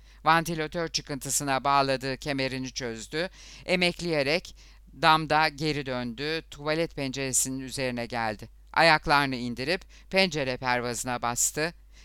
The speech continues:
Kabine atladı. Sonra da kafesi yerine yerleştirip vidalarını iyice,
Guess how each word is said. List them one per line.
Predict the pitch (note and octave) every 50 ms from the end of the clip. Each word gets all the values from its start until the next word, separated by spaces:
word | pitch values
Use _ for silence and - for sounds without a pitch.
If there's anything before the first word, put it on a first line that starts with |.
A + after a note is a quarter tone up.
| - -
Kabine | - F3+ E3 D#3 E3 D#3 D3 C3+
atladı. | G2 A#2 A#2+ - - A#2+ B2 A#2 G#2 C3+ D3+ F3 F#3 - - - -
Sonra | - - G3 F3+ E3+ D3 C#3+ B2+
da | C3 B2+
kafesi | - - E3 D3+ - D#3 C#3+ C3+ - - D3+
yerine | D3+ C#3+ C#3 D3 D3 C3+ C#3+ D3+
yerleştirip | C#3+ C3+ B2+ B2 B2 B2 A#2+ B2 - - - - C3+ C3+ D3 - - -
vidalarını | D#3 D#3 C#3 C#3 B2+ B2 A#2+ A#2+ A#2 A#2 A#2+ B2
iyice, | - - - D3 F3 E3+ D#3 C3 A#2+ B2+ B2+ B2 B2 -